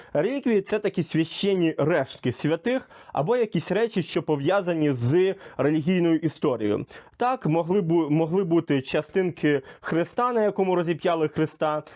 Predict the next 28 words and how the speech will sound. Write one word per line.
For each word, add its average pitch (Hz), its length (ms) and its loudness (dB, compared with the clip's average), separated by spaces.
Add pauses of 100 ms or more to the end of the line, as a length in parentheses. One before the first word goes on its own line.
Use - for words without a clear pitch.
(180)
Ісуса, 151 680 0
могли 170 340 0
бути 165 340 0
частинки 165 560 -2
каменів 214 540 0 (280)
з 139 300 2
печери, 175 580 0
де 156 140 0
його 156 280 0
поклали 156 500 -2
згідно 135 400 0
з 120 100 -4
біблійним 143 600 0
вченням, 143 640 0 (360)
і 208 180 2
дуже 220 300 0
багато 170 640 -2 (180)
мощей 165 440 0
святих. 151 540 -4 (280)
А 139 100 0
монастирі, 233 500 0
які 220 220 0
отримували 185 540 2
ці 175 180 -2
реліквії, 214 460 2
ставали 165 460 0
дуже 160 300 0
багатими, 208 640 -2